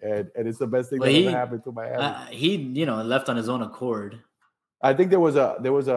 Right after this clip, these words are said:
Speaker 2: There
Speaker 1: there
Speaker 2: had
Speaker 1: was a
Speaker 2: to be
Speaker 1: negotiation. No, there was a negotiation. It wasn't just like, they, there was a negotiation. I
Speaker 2: Well,
Speaker 1: don't
Speaker 2: no,
Speaker 1: even
Speaker 2: he
Speaker 1: remember.
Speaker 2: faxed in, he faxed in his resignation. But they had, in order for them to, to, um, what's it called? In order for them to be able to,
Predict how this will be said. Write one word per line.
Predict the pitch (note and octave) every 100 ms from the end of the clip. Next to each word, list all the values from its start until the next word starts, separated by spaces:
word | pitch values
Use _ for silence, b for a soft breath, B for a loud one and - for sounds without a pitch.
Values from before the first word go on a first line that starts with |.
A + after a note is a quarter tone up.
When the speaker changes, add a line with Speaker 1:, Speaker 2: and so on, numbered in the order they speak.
| A#2
Speaker 2:
There | C#3
Speaker 1:
there |
Speaker 2:
had | C#3 D3+ D#3+
Speaker 1:
was | -
a |
Speaker 2:
to | C3+
be |
Speaker 1:
negotiation. | D3+ C#3+ C#3 C3 A#2+ C3
No, | D3
there | C#3
was | E3
a |
negotiation. | D#3+ C#3 C3 C#3 B2+ A#2+
It | A2+
wasn't | C#3+ C#3+ B2
just | C3+ A2
like, | F#2 E2+
they, | A#2 A2+
there | C#3
was | D3
a |
negotiation. | D3 C#3 C3 B2+ C#3+ D#3+ C#3
I |
Speaker 2:
Well, | D3 D#3
Speaker 1:
don't |
Speaker 2:
no, | F3 F3+
Speaker 1:
even |
Speaker 2:
he | E3+
Speaker 1:
remember. | B2+ B2+ F#3+
Speaker 2:
faxed | G3+ -
in, | G3+ G#3+ A#2
he | C3+ D3
faxed | - E3+ E3+ F3+
in | F#3
his | D3+ B2+
resignation. | D3 B2 C3 F3+ - G2 F#2 _ _ _ _ A2
But | C#3+ C#3
they | C#3
had, | C3 D3 E3
in | A#2+ B2+
order | C#3+ D#3
for | D#3 D3+
them | C#3 D3+ C#3+
to, | C3+ A#2 A2 G2+ _ _ _ _ _ _ _ _ _ -
to, | B2+ A#2+ A2 G#2 G2 _ _ _ _
um, | A2 A2 G#2 G#2 G2+ F#2+ G2 _ _ _
what's | A#2+ A2
it | G#2+
called? | A#2 G#2 G2
In | B2 B2
order | C3+ C#3+
for | C#3+
them | C#3 C#3
to | C3
be | A#2 B2+
able | B2+
to, | A#2